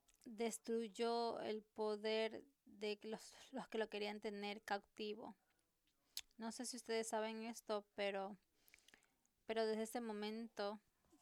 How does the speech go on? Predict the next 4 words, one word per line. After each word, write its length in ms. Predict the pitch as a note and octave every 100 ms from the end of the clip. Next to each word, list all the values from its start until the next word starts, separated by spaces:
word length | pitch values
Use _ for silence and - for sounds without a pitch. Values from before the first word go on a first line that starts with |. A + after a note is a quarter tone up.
| - -
todo 240 | B3+ C4
el 100 | C4
poder 580 | - G#3+ G#3+ G#3+ G#3 F#3+ _ _ _ _ _ _ _ _ _ - _
que 400 | A#3 A3 G3 -